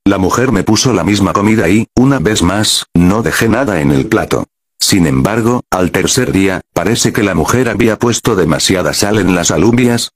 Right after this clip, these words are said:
por lo que, después de probar la primera cucharada, no pude comer más.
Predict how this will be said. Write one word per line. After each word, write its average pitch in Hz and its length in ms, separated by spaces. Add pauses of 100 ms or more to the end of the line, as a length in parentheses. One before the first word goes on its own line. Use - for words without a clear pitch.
por 92 180
lo 87 140
que, 82 280 (140)
después 135 380
de 107 100
probar 95 320
la 101 120
primera 117 360
cucharada, 107 680
no 104 200
pude 117 240
comer 95 320
más. - 380